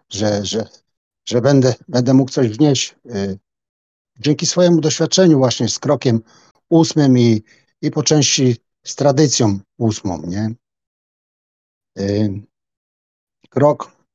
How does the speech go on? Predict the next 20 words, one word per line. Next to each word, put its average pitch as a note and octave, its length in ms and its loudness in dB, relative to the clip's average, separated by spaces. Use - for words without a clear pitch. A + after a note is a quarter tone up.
krok D#3 320 -2
ósmy, D3+ 300 2
który, B2 340 0
y, G#2+ 360 0
mówi: A#2+ 480 2
„Zrobiliśmy C3+ 640 2
listę D3 380 2
osób, C#3 360 0
które B2 400 2
skrzywdziliśmy B2 760 0
i A2+ 60 2
staliśmy B2 380 0
się A2+ 160 -2
gotowi A2 460 0
zadośćuczynić B2 800 0
im A#2+ 100 2
wszystkim”. - 520 -6
W - 20 -14
moim F3 220 6
rozumieniu F3 640 6